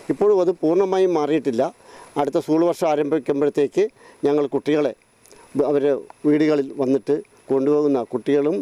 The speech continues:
ഞങ്ങളുടെ അവിടുത്തെ കുട്ടികളുമായി ഇവിടെ വന്ന് കുട്ടികളെ കൊണ്ടുപോകുന്ന ഒരു സംവിധാനമാണ് ഇവിടെ നട-, ഈ വർഷവും ഞങ്ങൾ അത്തരത്തിലൊരു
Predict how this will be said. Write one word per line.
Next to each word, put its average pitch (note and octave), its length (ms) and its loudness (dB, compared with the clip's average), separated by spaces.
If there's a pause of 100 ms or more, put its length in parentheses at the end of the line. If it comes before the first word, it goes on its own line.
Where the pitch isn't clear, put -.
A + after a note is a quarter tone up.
ഞങ്ങളുടെ C#3 240 2
അവിടുത്തെ C3+ 220 -4
കുട്ടികളുമായി C#3 680 0 (140)
ഇവിടെ B2+ 160 -2
വന്ന് C3+ 240 0
കുട്ടികളെ C#3 460 -2
കൊണ്ടുപോകുന്ന B2+ 480 0
ഒരു A#2+ 200 -2 (120)
സംവിധാനമാണ് A2+ 680 0 (840)
ഇവിടെ A#2+ 320 0 (180)
നട-, A#2+ 240 0
ഈ D3 100 4
വർഷവും C3+ 380 -2 (140)
ഞങ്ങൾ C3+ 280 2
അത്തരത്തിലൊരു B2 760 0